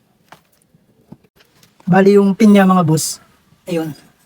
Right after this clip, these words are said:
yung may tapyas, dito nakatapat sa may tornilyuhan.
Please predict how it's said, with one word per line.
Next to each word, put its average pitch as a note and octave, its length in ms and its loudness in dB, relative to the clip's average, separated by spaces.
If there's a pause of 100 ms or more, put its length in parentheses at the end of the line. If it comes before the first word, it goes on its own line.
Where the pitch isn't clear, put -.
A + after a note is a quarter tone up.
(120)
yung F#3 400 0
may F#3 160 0
tapyas, F3 480 -4
dito E3 240 -4
nakatapat E3 320 -4
sa D#3+ 160 -8
may D#3+ 240 -6
tornilyuhan. D3+ 560 -6